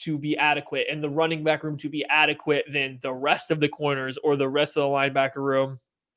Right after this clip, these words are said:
Uh, and then I also throw in this caveat. This is a bit of a Maddie answer. I don't know if this is probably in bad faith,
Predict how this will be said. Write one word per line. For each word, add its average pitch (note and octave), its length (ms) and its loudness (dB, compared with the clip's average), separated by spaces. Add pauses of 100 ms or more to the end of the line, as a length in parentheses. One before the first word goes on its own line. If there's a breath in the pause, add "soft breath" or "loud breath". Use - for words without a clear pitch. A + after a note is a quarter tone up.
(320)
Uh, D3 320 2 (580 soft breath)
and F#3 160 8
then A#3 80 6
I G#3 80 4
also G#3+ 340 4
throw F#3+ 140 2
in F3+ 60 4
this E3+ 120 -6
caveat. E3 360 4
This D#3 100 -2
is D3 60 -4
a - 20 -4
bit F#3+ 140 6
of G3+ 80 6
a E3 80 4
Maddie D#3+ 400 4
answer. G3 200 0
I D#3+ 60 4
don't D3+ 160 -2
know D3+ 120 0
if D3 40 -6
this E3+ 120 -10
is - 40 -20
probably C#3+ 240 0
in C#3 60 -4
bad C#3+ 240 0
faith, C#3+ 240 0